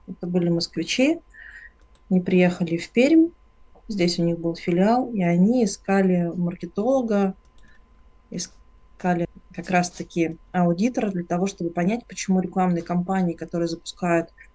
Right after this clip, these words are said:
э, их сотрудники, неэффективны. Мы начали разбираться, ошибка была банальна, ошибка была в неверно выбранной целевой аудитории,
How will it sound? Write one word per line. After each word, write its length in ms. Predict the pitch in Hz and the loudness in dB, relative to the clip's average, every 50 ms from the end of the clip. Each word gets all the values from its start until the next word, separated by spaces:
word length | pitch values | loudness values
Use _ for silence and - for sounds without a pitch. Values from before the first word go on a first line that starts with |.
| _ _ _ _ _ - _ _ - - | _ _ _ _ _ -20 _ _ -20 -18
э, 360 | 233 185 175 170 170 165 - - | -12 -8 -4 -4 -2 -2 -2 0
их 180 | 185 170 - | -2 -2 -2
сотрудники, 600 | - - 165 160 - 226 254 269 269 226 202 - | -2 -6 -4 0 2 2 2 4 2 0 0 2
неэффективны. 920 | 175 175 180 180 180 175 - 190 - - - 185 170 156 147 151 135 135 - - _ - - - - - - _ - - - _ - - - - _ - - - - - - - - - - | 2 4 6 4 4 2 -2 -8 -10 -6 -2 0 0 0 -2 -4 -8 -8 -10 -14 _ -20 -20 -20 -20 -20 -20 _ -20 -20 -20 _ -20 -20 -20 -20 _ -20 -20 -20 -20 -20 -20 -20 -12 -2 2
Мы 60 | 220 | 4
начали 320 | 233 247 233 240 226 220 | 4 4 4 4 2 2
разбираться, 640 | 208 208 202 196 190 208 214 240 262 277 - - 220 190 | 2 2 0 0 0 2 2 2 0 -2 -2 -4 -2 -2
ошибка 400 | 180 - - 233 - _ - 190 | -2 -4 -8 -10 -12 _ -8 -4
была 300 | 180 190 190 190 190 180 | -2 0 2 4 4 4
банальна, 500 | 170 170 180 190 226 262 262 233 208 185 | 4 2 4 4 2 2 2 2 0 0
ошибка 380 | 175 - - 202 - - - | 0 -2 -8 -14 -16 -12 -10
была 340 | 175 180 180 185 185 180 175 | -6 -4 -2 0 0 0 0
в 80 | 175 180 | 0 -2
неверно 380 | 180 180 190 196 185 180 175 | 0 0 0 0 -2 -2 -4
выбранной 400 | 170 190 185 175 175 170 170 170 | -4 -4 -4 -4 -6 -6 -8 -8
целевой 440 | - - 180 180 185 180 180 185 175 | -10 -8 -6 -4 -4 -2 0 0 -2
аудитории, 640 | 170 160 165 - - - 233 262 269 247 185 180 180 | -2 -4 -8 -8 -4 -2 -2 -2 0 -2 -2 -4 -6